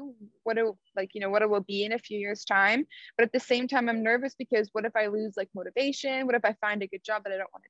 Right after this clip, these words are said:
do it? And I don't know, I really, really enjoy studying. So I really wanna do that. But I honestly, my plan was to go to a master's next year, but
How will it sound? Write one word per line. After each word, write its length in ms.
do 200
it? 320
And 240
I 80
don't 100
know, 80
I 220
really, 320
really 220
enjoy 300
studying. 500
So 120
I 140
really 220
wanna 180
do 240
that. 360
But 260
I 260
honestly, 560
my 200
plan 160
was 140
to 100
go 80
to 60
a 20
master's 460
next 320
year, 380
but 300